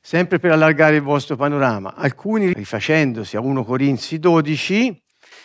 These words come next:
dicono che discernere gli spiriti non vuol dire discernere, come sostengono la maggior parte delle persone, e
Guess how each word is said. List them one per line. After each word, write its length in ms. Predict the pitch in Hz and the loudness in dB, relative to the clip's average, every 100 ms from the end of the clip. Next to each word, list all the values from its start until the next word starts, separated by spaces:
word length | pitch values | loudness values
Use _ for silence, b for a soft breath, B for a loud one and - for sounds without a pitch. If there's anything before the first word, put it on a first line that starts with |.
| b _ | b _
dicono 560 | 135 208 233 175 156 151 | -18 -2 2 4 2 4
che 240 | 240 175 | 4 4
discernere 580 | 143 160 240 214 165 160 | 4 0 2 4 4 2
gli 120 | 190 | 0
spiriti 800 | - - 208 196 202 220 226 214 | -4 -2 0 2 0 0 0 0
non 200 | 175 214 | 0 2
vuol 200 | 240 277 | 2 2
dire 320 | 208 208 170 156 | 2 0 2 2
discernere, 1120 | 151 - 175 165 147 151 147 143 147 - _ | 2 0 2 2 4 2 4 2 2 -4 _
come 520 | _ 135 123 120 117 | _ -6 -2 -2 -4
sostengono 760 | - 131 110 - 127 120 113 110 | -8 -10 -8 -2 0 0 -4 -8
la 80 | 107 | -6
maggior 340 | 113 104 113 | -6 -6 -8
parte 340 | - 139 - 117 | 0 0 0 -4
delle 20 | |
persone, 640 | 123 113 - 147 117 107 | -4 -6 -4 -2 -2 -8
e 140 | - | -2